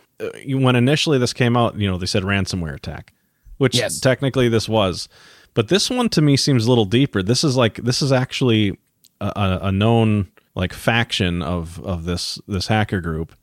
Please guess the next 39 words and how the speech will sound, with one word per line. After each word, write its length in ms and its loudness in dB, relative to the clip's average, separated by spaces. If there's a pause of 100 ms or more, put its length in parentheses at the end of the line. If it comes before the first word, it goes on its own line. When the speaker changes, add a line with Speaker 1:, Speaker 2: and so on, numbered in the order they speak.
(140)
Speaker 1:
that 140 0
actually 340 0
did 160 0
something 320 0
more 180 2
than 140 0
just 200 -2
encrypt 320 -4
data. 340 -2
If 120 -4
they 120 0
actually 240 0
took 260 -2
data 380 -6 (600)
and 80 -6
said 120 2
they're 100 0
gonna 160 0
leak 300 2
it, 260 -10 (760)
like, 180 -4
it, 400 -4
taking 340 2
the 80 2
data 240 2
is 120 -2
different. 300 -2
That 140 2
means 180 2
that 120 0
they 120 2
actually 280 0
moved 440 4
and 100 0
migrated 460 2
and 100 -6
copied 340 0
the 80 -2
data 380 0